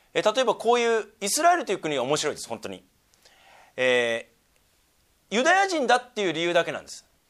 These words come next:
あとは全部いろんな世界中から国々が来てるので、世界の料理が食べられるという利点があります。ですね。いろんなこのバックグラウンドを持った人たちがやってくるので、もう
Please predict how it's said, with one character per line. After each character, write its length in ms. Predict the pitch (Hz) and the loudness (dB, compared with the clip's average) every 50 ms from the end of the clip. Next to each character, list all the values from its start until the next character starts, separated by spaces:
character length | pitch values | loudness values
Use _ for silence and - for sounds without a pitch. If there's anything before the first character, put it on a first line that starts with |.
| _ _ _ - | _ _ _ 0
あ 140 | 202 240 | 0 0
と 100 | - 285 | 2 4
は 100 | 247 185 | 2 2
全 280 | 139 - 170 190 180 151 | 2 2 0 -2 -2 -2
部 360 | 131 139 139 117 92 - - _ _ _ _ _ _ _ _ | -2 -2 -2 -2 -4 -6 -12 _ _ _ _ _ _ _ _
い 80 | - 156 | -6 -2
ろ 160 | 196 254 285 | 0 0 0
ん 120 | 294 294 | 0 0
な 100 | 294 269 | -2 -2
世 160 | 240 - 220 220 | 0 -2 -2 0
界 200 | 226 247 247 214 | 0 0 0 0
中 160 | 233 240 226 | -2 -6 -4
か 100 | - 226 | -2 2
ら 260 | 214 208 190 - - _ _ _ _ - | 2 2 2 0 -4 _ _ _ _ -10
国 220 | - 220 226 226 | -6 -4 -4 -2
々 180 | 220 208 190 170 | -2 -4 -4 -4
が 120 | 147 131 | -4 -6
来 60 | - | -6
て 100 | - - | -4 -4
る 100 | 139 127 | -4 -2
の 60 | 117 117 | -2 -2
で、 120 | 151 143 | -2 -2
世 180 | 131 - - 202 | -2 -2 -4 0
界 200 | 220 254 233 185 | 2 2 2 2
の 100 | 139 117 | 0 -2
料 160 | 123 151 147 | -2 -2 -2
理 80 | 123 | -2
が 120 | 107 127 120 | -2 -2 -2
食 140 | - 127 131 | 0 0 2
べ 80 | 131 147 | 4 4
ら 80 | 139 | 2
れ 80 | 131 131 | 2 0
る 100 | 113 - | -4 -4
と 80 | - | -8
い 80 | 104 95 | -10 -8
う 20 | 92 | -6
利 120 | 110 120 | -8 -4
点 160 | - 135 117 | -4 -4 -6
が 60 | 107 87 | -6 -12
あ 20 | |
り 60 | 73 | -16
ま 100 | 60 - - | -16 -20 -20
す。 140 | - - _ _ _ _ _ _ _ _ _ _ _ _ _ _ _ _ _ _ _ _ _ _ _ _ _ _ | -20 -20 _ _ _ _ _ _ _ _ _ _ _ _ _ _ _ _ _ _ _ _ _ _ _ _ _ _
で 60 | - | -20
す 80 | - - | -20 -20
ね。 160 | 87 80 _ _ _ _ _ _ _ _ _ _ _ _ _ _ _ _ _ _ _ _ _ _ _ _ - | -20 -20 _ _ _ _ _ _ _ _ _ _ _ _ _ _ _ _ _ _ _ _ _ _ _ _ -14
い 100 | 143 160 | -10 -6
ろ 140 | 185 208 214 | -6 -6 -6
ん 120 | 220 220 | -6 -2
な 300 | 226 233 226 226 - - _ _ _ _ _ _ _ _ _ _ _ | 0 2 2 2 0 -4 _ _ _ _ _ _ _ _ _ _ _
こ 100 | - 156 | -10 -8
の 280 | 165 170 165 165 160 - - 123 104 | -6 -4 -4 -4 -6 -8 -14 -6 0
バ 100 | 113 151 | 0 0
ッ 20 | 147 | 0
ク 100 | - 165 | 0 -4
グ 100 | 156 175 | -2 0
ラ 80 | 165 151 | 0 0
ウ 20 | |
ン 40 | 135 | 0
ド 80 | 123 | -2
を 20 | 113 | -4
持 120 | 113 117 | -4 -4
っ 40 | 113 | -4
た 100 | - 113 | -4 -6
人 140 | - - 104 | -6 -6 -10
た 80 | 104 | -10
ち 80 | 98 101 | -8 -6
が 80 | 98 98 | -4 -4
や 80 | 98 | -4
っ 60 | 101 | -4
て 80 | - 117 | -4 -8
く 80 | - 107 | -12 -12
る 60 | 98 | -12
の 100 | 90 87 | -8 -2
で、 340 | 107 120 113 90 78 78 _ _ _ _ _ _ _ | 0 0 0 0 -2 -8 _ _ _ _ _ _ _
も 240 | - 135 120 90 - | -8 -6 -6 -8 -8
う 40 | _ | _